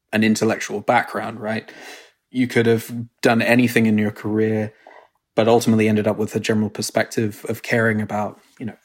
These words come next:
X, Y, Z given product or brand. And so everyone that's there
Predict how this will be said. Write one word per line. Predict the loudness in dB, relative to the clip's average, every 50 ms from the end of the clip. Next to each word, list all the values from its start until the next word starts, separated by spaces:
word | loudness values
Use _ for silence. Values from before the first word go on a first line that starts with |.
| -12
X, | -12 -10 -10 -8 -8
Y, | -8 -6 -6
Z | -8 -8 -8 -8 -10 -10 -10
given | -10 -8 -6 -6 -6 -6
product | -8 -10 -8 -8 -8 -10 -10 -12
or | -12
brand. | -10 -8 -6 -6 -6 -6 -6 -8 -8 -8
And | -6 -6 -6 -6 -6 -6
so | -4 -2 0 0 0 0 0 -4 -8 _ _ _ _ _ _ _ _ _ _ _ _ _ _ _ -2
everyone | 0 2 4 4 4 4
that's | 2 0 -2
there | -2 0 0 0 0 -2 -4 -6 -10